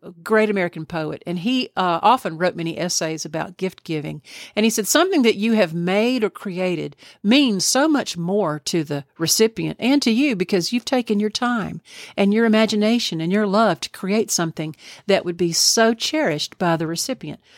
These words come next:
Make your own gifts. It's really a great idea anytime.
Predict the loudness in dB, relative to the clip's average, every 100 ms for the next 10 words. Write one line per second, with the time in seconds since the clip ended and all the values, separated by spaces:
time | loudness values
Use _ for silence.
0 | -4 2 2 4 2 4 2 0 0 -4
1 | -4 -8 -2 -2 -2 -2 0 4 2 0
2 | 2 2 4 2 2 0 0 -2 -2 -4
3 | -6 -6 -10